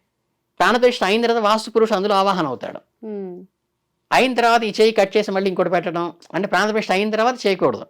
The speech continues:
Speaker 2: ఓకే.
Speaker 1: అన్ని ఫుల్ షేప్‌లో ఉన్నప్పుడే
Speaker 2: మ్మ్.
Speaker 1: మనం ప్రాణం ప్రతిష్ఠ చేయాలి.
Speaker 2: మ్మ్.
Speaker 1: అర్థమైంది కదా?
Speaker 2: ఓకే, ఓకే. మ్మ్.
Speaker 1: అందుకని అది మీకు అవన్నీ కంప్లీట్ అవ్వాలంటే సున్నాలంటే తర్వాత కొట్టవచ్చు తప్పితే
Speaker 2: మ్మ్.
Speaker 1: ఈ బిగించాల్సిన ఏమైనా ఉంటే ముందు అవన్నీ బిగించుకునే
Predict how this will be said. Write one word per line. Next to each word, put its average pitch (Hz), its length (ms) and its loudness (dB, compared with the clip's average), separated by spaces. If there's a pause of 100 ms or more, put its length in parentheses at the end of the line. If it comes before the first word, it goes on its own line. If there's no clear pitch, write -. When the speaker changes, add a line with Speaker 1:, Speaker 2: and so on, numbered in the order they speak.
(140)
Speaker 2:
ఓకే. 214 240 -10
Speaker 1:
అన్ని 196 140 -2
ఫుల్ 214 200 0
షేప్‌లో 214 360 4
ఉన్నప్పుడే 208 580 2 (200)
Speaker 2:
మ్మ్. 196 340 -12 (260)
Speaker 1:
మనం 165 260 2
ప్రాణం 165 360 -2
ప్రతిష్ఠ 160 580 -6
చేయాలి. 143 320 2 (160)
Speaker 2:
మ్మ్. 196 400 -10 (360)
Speaker 1:
అర్థమైంది 135 300 -4
కదా? 127 140 -8
Speaker 2:
ఓకే, 170 240 -14
ఓకే. 165 300 -18 (160)
మ్మ్. 202 180 -12
Speaker 1:
అందుకని 240 400 2
అది 233 180 2
మీకు 214 380 2
అవన్నీ 190 320 0
కంప్లీట్ 214 420 0
అవ్వాలంటే 196 460 2
సున్నాలంటే 220 480 2
తర్వాత 202 280 2
కొట్టవచ్చు 175 500 -4
తప్పితే 208 540 -6
Speaker 2:
మ్మ్. 208 420 -10
Speaker 1:
ఈ 147 60 2
బిగించాల్సిన 208 600 0
ఏమైనా 180 280 0
ఉంటే 175 300 -4
ముందు 202 340 -4
అవన్నీ 180 260 0
బిగించుకునే 185 720 -4